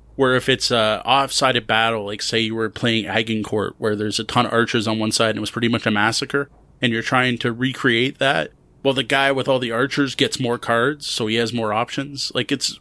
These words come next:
really well balanced. Now, there's a ton of Command and Color games. My personal favorite is Command and Color Ancients. This does the whole Rome. Another one that's really cool is Battle Lore. So what Battle Lore does is it takes the Command and Color system and fantasy flights it up to be all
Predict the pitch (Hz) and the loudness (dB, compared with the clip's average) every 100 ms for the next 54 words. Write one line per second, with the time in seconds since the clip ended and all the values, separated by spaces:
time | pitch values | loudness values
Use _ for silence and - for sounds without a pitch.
0 | - 165 156 135 120 110 95 - - - | 0 4 6 6 4 2 -4 -8 -12 -14
1 | - _ _ _ _ 135 120 127 127 - | -14 _ _ _ _ 0 2 0 -2 0
2 | 160 175 170 143 143 139 120 120 120 113 | 2 2 4 4 4 2 0 -2 -2 -2
3 | 107 120 143 - 110 - - 151 - 135 | -4 -4 -8 -6 -8 -4 -2 0 0 -2
4 | - 127 127 131 127 123 - 117 117 117 | 0 0 2 0 -2 -6 -4 -2 -2 -2
5 | - 117 110 104 104 - - - - _ | -2 -4 -4 -6 -8 -10 -12 -14 -16 _
6 | _ _ _ - 131 120 - 135 120 110 | _ _ _ 4 4 4 0 4 4 2
7 | 113 120 110 113 110 92 - _ _ _ | -2 -2 0 0 -2 -4 -14 _ _ _
8 | _ - 147 165 220 240 214 214 175 - | _ -4 0 4 6 6 4 2 0 -2
9 | 185 160 - 247 233 160 156 - _ _ | 0 0 0 0 2 4 2 -4 _ _
10 | 156 135 113 127 151 151 120 113 - - | -2 -2 0 0 2 0 -2 -8 -10 -12
11 | - - 131 131 127 135 180 196 160 135 | -10 -6 -2 -2 0 2 4 4 4 2
12 | 117 120 120 113 110 120 - 147 135 - | 2 0 -2 -4 -6 -6 -2 -2 -2 -4
13 | - 120 113 - 214 160 - 131 117 123 | 0 0 0 0 2 2 2 0 0 -2
14 | 113 110 92 - 120 - 147 143 - 131 | -4 -6 -8 -4 -2 2 4 4 0 -2
15 | 135 135 - 120 123 - 113 117 117 117 | 0 0 2 2 2 0 -4 0 2 2
16 | 110 104 | 0 -2